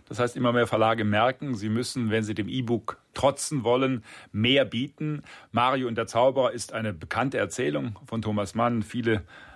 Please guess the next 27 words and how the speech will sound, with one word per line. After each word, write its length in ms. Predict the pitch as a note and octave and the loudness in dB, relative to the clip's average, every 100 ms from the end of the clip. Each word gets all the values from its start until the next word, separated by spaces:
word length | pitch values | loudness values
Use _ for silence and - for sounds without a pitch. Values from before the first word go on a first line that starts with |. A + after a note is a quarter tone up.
| - | -12
Hörerinnen 360 | A2 A2 G#2+ F#2+ | -6 -2 0 2
und 40 | |
Hörer 200 | A2+ G#2+ | 2 2
werden 340 | G#2+ G#2 G#2+ - | 2 2 -2 -6
die 220 | F#2+ G2+ | -8 -6
Geschichte 400 | F#2+ - G#2+ G2 | -6 -6 -6 -6
kennen. 340 | - C#3+ D#3 | -2 0 2
Neunzehnhundertdreißig 720 | B2+ A2 G2+ G#2 C3+ D3 A2 | 0 -2 -2 0 0 0 -4
in 140 | G#2 G2 | -4 -4
Buchform 500 | D#3+ - C#3 C3 B2+ | -6 -4 2 2 2
erschienen, 600 | G#2 - D#3 D#3 C#3 A#2 - - | -6 -6 -6 -4 -4 -4 -8 -4
basierend 540 | G#2 F#2 C3+ C#3+ A2 | -4 0 2 2 2
auf 420 | G2 G2+ - - - G#3+ | 0 0 -4 -16 -18 -8
einem 300 | A2 G2+ F#2+ | -2 -2 0
Erlebnis, 480 | G#2+ G#2 C#3 C3 G#2+ | 2 4 2 0 -2
das 140 | G#2 | -4
Thomas 300 | - G#2+ G#2 | 0 2 2
Mann 140 | G#2+ G2+ | 2 2
selber 340 | A#2 D3 C3 | 2 4 4
hatte, 360 | B2 A#2+ A#2+ A2 - - | 2 2 -2 -2 -12 -10
als 140 | G#2 G2 | -8 -6
die 120 | A2 | -4
Familie 380 | G#2+ A2 A#2 A#2 | 0 2 2 0
nach 160 | G2+ | 0
Italien, 640 | A2 G#2+ A#2 C3 C3+ C3+ - - | -2 0 2 2 -2 -8 -12 -20
äh, 360 | - C#3 B2+ A#2+ | -18 -14 -14 -10
fährt. 360 | B2+ B2+ - | 0 0 0